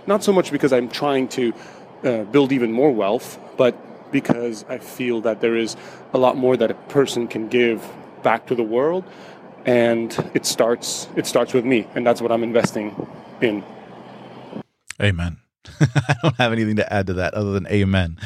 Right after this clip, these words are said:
Speaker 2: One comment, uh, with regard to, uh, hearing the thought process. This one has been interesting for me, uh, and I agree with you. When I tune into people that I enjoy hearing,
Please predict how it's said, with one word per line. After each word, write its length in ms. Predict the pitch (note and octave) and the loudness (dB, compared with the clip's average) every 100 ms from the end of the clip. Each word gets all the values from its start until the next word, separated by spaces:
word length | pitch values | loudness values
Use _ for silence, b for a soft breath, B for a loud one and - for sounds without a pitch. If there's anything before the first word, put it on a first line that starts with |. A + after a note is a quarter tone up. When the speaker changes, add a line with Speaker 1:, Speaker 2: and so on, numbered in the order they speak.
| D3 E3 D3+ C3+ A2 | -10 -10 -10 -10 0
Speaker 2:
One 160 | C#3 D#3 | 2 4
comment, 480 | D3 C3+ A#2+ G#2+ - | 2 2 -2 -4 -6
uh, 220 | A2+ G#2 F#2+ | -2 -2 0
with 200 | A2+ A2 | -2 -2
regard 380 | G2+ G2 G2+ G2+ | 2 4 2 0
to, 680 | - G2+ F#2 F2+ E2+ F2+ - _ _ | -2 -2 -2 -4 -6 -10 -16 _ _
uh, 320 | F#2+ E2+ - - _ | -12 -10 -10 -16 _
hearing 300 | - C3 B2+ | -2 2 4
the 80 | G#2+ | 4
thought 260 | - A#2 - | 4 2 0
process. 560 | F#2+ F2 - F#2 - B B B B B B | -2 -2 -4 -6 -10 B B B B B B
This 320 | G#2+ A2 E3 A#3+ | 0 2 4 2
one 140 | A3 | 2
has 140 | G#3 | 2
been 140 | E3 D#3+ | 2 2
interesting 460 | C#3+ C#3+ - G#2+ | 2 2 2 0
for 100 | F#2 | -2
me, 280 | F2 D#2 C#2+ - - | -6 -6 -10 -12 -10
uh, 240 | F2 D#2 C2 | -8 -8 -4
and 560 | A2+ A2 G2+ F#2+ - - - | 2 4 4 2 -2 -6 -4
I 140 | G#2 C#3+ | 0 0
agree 300 | C#3 G2 A#2+ | 0 0 0
with 220 | G2 - | -2 -4
you. 220 | - A1 - _ _ _ | -12 -16 -20 _ _ _
When 160 | A2 | 2
I 180 | G#2+ B2 | 4 4
tune 260 | A2 - A#2 | 2 0 2
into 220 | A2+ A2 | 2 2
people 280 | A2 G#2 F#2+ | -2 -6 -6
that 100 | E2+ | -4
I 100 | F2+ | -2
enjoy 500 | F#2 F2 F2 F2+ F2 | -2 -2 -2 0 -2
hearing, 600 | E2 - B2 F#2+ D#2 F#2 | -4 -6 -2 -2 -4 -12